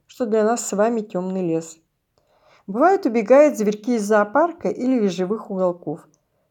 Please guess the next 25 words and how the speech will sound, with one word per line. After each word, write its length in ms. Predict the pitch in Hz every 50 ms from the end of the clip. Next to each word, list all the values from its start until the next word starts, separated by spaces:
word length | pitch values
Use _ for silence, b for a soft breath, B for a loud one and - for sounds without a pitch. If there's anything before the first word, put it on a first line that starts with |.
| _
Тогда 280 | - - 165 156 170 160
можно 300 | 156 156 156 151 - 156
повстречать 640 | - 156 151 - - - 156 151 - - 262 403 - -
и 40 | -
совсем 420 | - - 165 - - - 294 392
удивительные 600 | 415 349 294 247 214 202 202 - 185 180 175 170
следы. 520 | 170 - - 196 180 180 160 160 147 160 - - _ _ _ _ _ _ _
Волка, 600 | - 147 151 175 214 240 277 294 269 277 - 156 147
енота, 720 | 147 147 190 170 160 160 170 208 240 262 262 - - 175
песца. 760 | - _ - 175 - - - - - 170 208 226 202 175 - b b b b b b b b b b b b b b b b
В 60 | -
большом 360 | 175 214 220 220 - 277 262 262
парке 320 | 311 320 349 349 - 220
можно 280 | 190 185 185 180 185 180
встретить 400 | 175 - 214 208 208 196 180 -
след 280 | - 196 185 180 170
белки, 380 | 160 165 196 233 285 285 - -
а 80 | 165
то 120 | 165 - 285
и 100 | 269 214
зайца. 640 | 170 165 165 156 160 160 156 - - - 175 175 - _ _ _ _ _ _ _ _ _ _ _ _ _ _ _ _ _ _
Однажды 640 | - 156 151 - 175 170 185 233 277 269 - -
на 120 | 170 165 165
окраине 420 | 160 - 185 185 175 175 165 160
города 560 | 151 151 202 233 277 302 277 185 - - 175